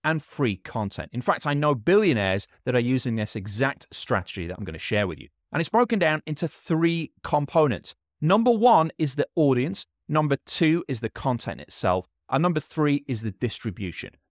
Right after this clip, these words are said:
When it comes to the audience, you need to know the pain points of the audience, what keeps them awake at night, what are they worried about, what number one problem do they want to solve.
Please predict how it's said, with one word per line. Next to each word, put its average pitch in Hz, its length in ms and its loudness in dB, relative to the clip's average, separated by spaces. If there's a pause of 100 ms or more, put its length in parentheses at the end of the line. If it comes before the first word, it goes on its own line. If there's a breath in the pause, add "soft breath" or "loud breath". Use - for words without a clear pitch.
When 185 120 2
it 185 80 -2
comes 269 220 2
to 240 100 0
the 202 100 4
audience, 202 460 2
you 175 80 0
need 196 160 -2
to - 80 -8
know 160 120 2
the 127 100 -4
pain 220 340 0
points 123 340 -2
of 101 80 -6
the 101 140 -4
audience, 98 360 -2
what 131 340 0
keeps - 280 -6
them 123 80 -4
awake 113 400 0
at - 120 -2
night, 151 260 -2
what 113 180 0
are 104 60 -2
they 98 120 -2
worried 160 360 4
about, 147 320 0 (160)
what 131 180 2
number 135 340 2
one 127 220 2
problem 107 300 -2
do 110 160 -4
they 98 80 0
want 90 200 -8
to 85 100 -12
solve. 98 440 -2